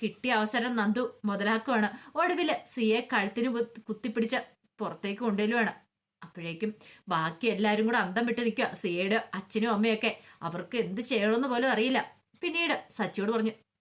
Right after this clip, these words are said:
"കേറടാ ജീപ്പിൽ" എന്ന് പറയാണ്. ഇനിയിപ്പോ സാറേന്ന് വിളിക്കേണ്ട കാര്യമൊന്നും ഇല്ലല്ലോ. കേറാൻ പറയാണ്.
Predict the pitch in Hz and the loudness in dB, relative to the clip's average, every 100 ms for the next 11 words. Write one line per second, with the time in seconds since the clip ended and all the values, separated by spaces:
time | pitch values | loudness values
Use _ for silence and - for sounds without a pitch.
0 | 190 165 175 220 226 208 226 233 254 196 | -6 -4 0 0 2 0 2 0 2 2
1 | 226 214 - - 156 160 196 208 175 185 | 2 0 -4 -12 -12 -8 -2 0 2 2
2 | 196 226 220 233 247 214 233 254 269 240 | 0 0 0 0 2 2 2 0 0 2
3 | 233 202 - _ _ _ _ - - - | 0 0 -4 _ _ _ _ -20 -20 -2
4 | 349 330 339 269 220 233 220 | 0 2 2 2 2 2 0